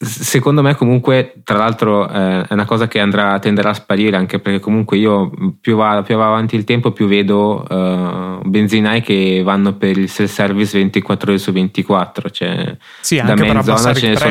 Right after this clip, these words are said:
Speaker 2: prezzi,
Speaker 1: parecchi.
Speaker 2: chiaramente.
Speaker 1: Sì, sì, anche, certo. Cioè, io vado in un benzinaio dove, mm, anche nel caso dovessi ritirare l'eventuale resto, è uno scontrino dove,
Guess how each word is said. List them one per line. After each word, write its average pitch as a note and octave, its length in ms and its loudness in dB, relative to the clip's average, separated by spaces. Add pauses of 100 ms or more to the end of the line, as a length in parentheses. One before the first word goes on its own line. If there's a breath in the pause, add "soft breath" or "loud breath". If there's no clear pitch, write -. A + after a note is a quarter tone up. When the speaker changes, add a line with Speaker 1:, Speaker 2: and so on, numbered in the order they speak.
Speaker 2:
prezzi, G2+ 100 0
Speaker 1:
parecchi. G#2 180 2
Speaker 2:
chiaramente. A#2 640 0
Speaker 1:
Sì, - 180 -4
sì, G#2+ 220 0
anche, G2+ 380 -2
certo. F#2+ 500 -4 (140 loud breath)
Cioè, G2+ 320 -2
io B2 320 2
vado G#2+ 240 2
in A2+ 120 4
un A2+ 200 4
benzinaio A2 520 2
dove, G2 440 0 (360 loud breath)
mm, F#2+ 160 2
anche A2 300 0
nel G#2+ 120 0
caso G2 840 0
dovessi G#2 400 0
ritirare G#2 380 0
l'eventuale G2+ 540 0
resto, G#2+ 640 -2 (140 soft breath)
è A2+ 120 -4
uno G#2+ 180 2
scontrino A#2 600 0
dove, F#2+ 540 0